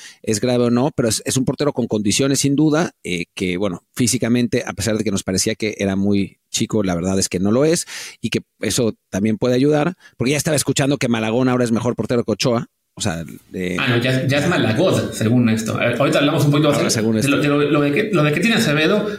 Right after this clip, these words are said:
Speaker 2: Te voy a compartir lo que publicaron en un portal de, de noticias de fútbol, del cual no quisiera acordarme, pero dicen:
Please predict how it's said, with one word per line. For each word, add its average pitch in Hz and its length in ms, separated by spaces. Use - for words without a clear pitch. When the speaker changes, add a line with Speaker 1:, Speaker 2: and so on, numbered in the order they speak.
Speaker 2:
Te 131 80
voy 147 100
a 190 80
compartir 135 600
lo 113 140
que 110 120
publicaron 110 520
en 110 80
un 131 180
portal 123 480
de, 95 680
de 107 200
noticias 113 420
de 107 80
fútbol, 123 400
del 98 160
cual 107 240
no 104 100
quisiera 107 240
acordarme, 139 380
pero 113 180
dicen: - 240